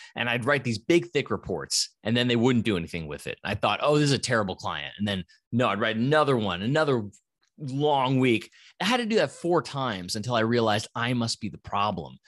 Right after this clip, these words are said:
because I, again, it hit me that it's not the content, it's the experience. So I stopped doing that kind of consulting where I would just go in and do evaluations. And instead,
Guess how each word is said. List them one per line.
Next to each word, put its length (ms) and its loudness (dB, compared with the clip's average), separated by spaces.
because 320 0
I, 260 0
again, 440 2
it 120 -2
hit 240 -6
me 160 -2
that 140 -2
it's 140 -10
not 180 -2
the 160 -4
content, 800 -2
it's 220 -2
the 180 0
experience. 960 -2
So 180 2
I 60 0
stopped 600 0
doing 260 -2
that 200 -2
kind 160 -6
of 80 -10
consulting 560 -4
where 100 -4
I 40 -4
would 120 -8
just 220 -8
go 220 -4
in 80 -6
and 120 -6
do 100 -6
evaluations. 720 -4
And 80 -4
instead, 600 -2